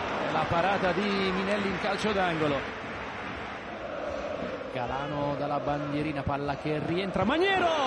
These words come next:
e poi ancora Moras, la rovesciata tentata da Salzano.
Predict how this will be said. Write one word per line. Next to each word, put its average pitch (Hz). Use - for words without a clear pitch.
e -
poi 262
ancora 277
Moras, 262
la 196
rovesciata 233
tentata 240
da 233
Salzano. 214